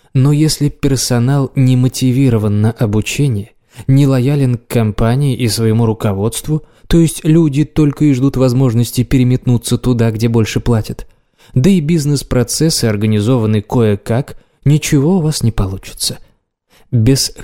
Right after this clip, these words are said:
хорошей организации бизнеса фирму не спасут даже самые лучшие наставники.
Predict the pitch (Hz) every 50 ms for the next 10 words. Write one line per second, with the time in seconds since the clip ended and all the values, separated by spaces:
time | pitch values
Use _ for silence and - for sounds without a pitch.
0 | - - 131 131 127 127 143 147 - - - 135 127 - 135 123 120 107 113 117
1 | 117 117 110 110 127 131 - - - 120 113 107 104 101 104 101 98 95 107 113
2 | 120 - - 156 151 - _ _ _ - - - - 196 202 185 170 160 151 143
3 | 143 131 - - - 120 110 - - 175 175 - - - - 117 120 - 151 131
4 | 120 139 131 117 - - 156 165 170 165 160 156 156 147 135 127 120 120 120 139
5 | 147 - - - - 127 131 123 - - - 113 110 120 113 - - - 110 101
6 | 95 95 98 95 101 - - - 107 - -